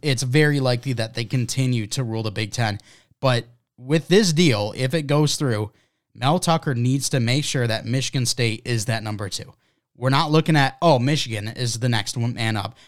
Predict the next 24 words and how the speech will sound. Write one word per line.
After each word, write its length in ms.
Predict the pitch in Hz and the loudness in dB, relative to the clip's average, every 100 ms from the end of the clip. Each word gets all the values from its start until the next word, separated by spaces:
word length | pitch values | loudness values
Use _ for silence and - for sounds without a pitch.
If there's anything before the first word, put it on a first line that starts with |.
| - | -2
Penn 220 | 156 151 | 2 4
State's 360 | 131 165 131 - | 4 0 -2 -2
the 60 | 120 | -4
next 220 | 107 - | -4 -6
man 160 | 107 | -6
up. 220 | 104 104 - _ 131 | -6 -10 -16 _ -8
Wisconsin's 640 | 131 - 139 123 123 107 | -6 0 2 2 -2 -4
the 40 | |
next 240 | 107 101 123 | -6 -4 -4
man 180 | 113 | -2
up." 200 | 107 - _ _ _ _ | -4 -6 _ _ _ _
It 240 | 131 - | -8 -8
has 420 | - 139 127 120 - | -4 2 2 2 -2
to 80 | 120 | -2
be 160 | 110 | -2
Michigan 340 | 107 - - 98 | -4 -6 -8 -8
State 300 | - 104 - | -8 -10 -10
if 80 | 107 | -8
he's 140 | 101 | -8
getting 220 | 110 117 | -10 -8
paid 200 | 120 107 | -8 -8
this 160 | - - | -10 -14
much 180 | 110 - | -14 -16
money. 200 | - | -18